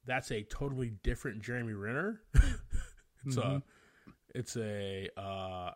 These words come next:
Speaker 1: alcohol, s-, hard smoking, cussing, swearing, um, character. But he's still so good in it, man.
Speaker 2: Yeah, I think I saw a, uh,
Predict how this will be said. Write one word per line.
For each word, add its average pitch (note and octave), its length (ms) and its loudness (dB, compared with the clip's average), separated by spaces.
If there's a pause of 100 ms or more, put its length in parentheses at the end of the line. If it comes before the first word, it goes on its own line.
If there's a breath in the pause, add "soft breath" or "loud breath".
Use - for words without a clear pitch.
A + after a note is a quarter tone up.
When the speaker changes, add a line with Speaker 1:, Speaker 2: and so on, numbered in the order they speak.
(300)
Speaker 1:
alcohol, A2 800 0
s-, - 260 -10 (220)
hard A2+ 300 -2
smoking, G#2+ 1000 -4 (180)
cussing, G#2+ 680 -6
swearing, G#2+ 880 -4 (640 soft breath)
um, F#2+ 760 -8 (640)
character. F#2+ 640 -2 (280)
But - 120 -14
he's C#3+ 140 0
still D#3+ 280 0
so G#2+ 260 -2
good A#2 240 -2
in F2+ 180 -8
it, F#2 140 -8
man. F2 380 -10 (440)
Speaker 2:
Yeah, B2+ 100 -2
I - 20 -2
think B3+ 180 0
I B3+ 60 0
saw D3 680 4
a, B2 360 2
uh, A2 420 -2